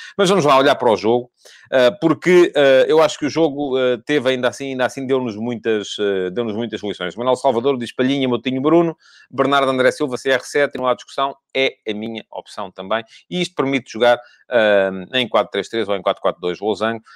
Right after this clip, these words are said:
Ahm, mas esta, esta é a minha formação dos, para os, para os lugares da frente, porque isto não dá para jogar com doze.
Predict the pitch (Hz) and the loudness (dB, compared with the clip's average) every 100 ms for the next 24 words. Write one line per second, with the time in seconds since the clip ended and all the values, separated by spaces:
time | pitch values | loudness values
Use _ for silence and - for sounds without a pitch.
0 | _ 107 107 104 101 98 98 95 90 90 | _ 0 2 2 0 -6 -8 -10 -10 -12
1 | 98 120 117 - 127 123 - 139 123 _ | -6 -4 -4 -2 2 2 2 0 0 _
2 | 131 143 165 160 165 160 160 - 165 165 | 0 0 2 4 4 4 0 0 -2 -2
3 | - 139 123 - - 110 110 - _ - | 0 -2 -2 -8 -14 -8 -8 -10 _ -4
4 | 110 107 104 - 104 95 - 104 107 104 | -2 -2 -4 -10 -10 -8 -6 -6 -4 0
5 | 101 117 - 107 95 - - 180 180 185 | 0 -2 -4 -4 -6 -16 -8 0 0 0
6 | 160 165 160 175 151 139 113 87 | 0 0 0 -2 0 0 0 -4